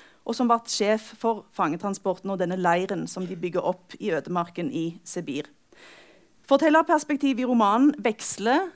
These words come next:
eh, mellom Zuleyha og Ignatov, og vi følger deres to utvikling. I fangeleiren så frir, eh, Zuleyha seg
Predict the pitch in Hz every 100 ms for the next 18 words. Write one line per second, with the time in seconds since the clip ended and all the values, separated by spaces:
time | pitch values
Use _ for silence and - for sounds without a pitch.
0 | _ 220 214 202 190 208 214 208 208 202
1 | 190 214 311 381 - 202 196 175 190 262
2 | - 330 330 - _ 214 226 240 - 202
3 | 147 175 208 208 _ - 185 147 - 190
4 | - - 175 180 180 _ - 165 - 165
5 | - 156 - _ _ _ - - _ _
6 | - 214 - 285 240 277 294 311 339 339
7 | 226 - - 220 254 254 208 - _ 214
8 | 214 208 220 202 202 190 220 269 277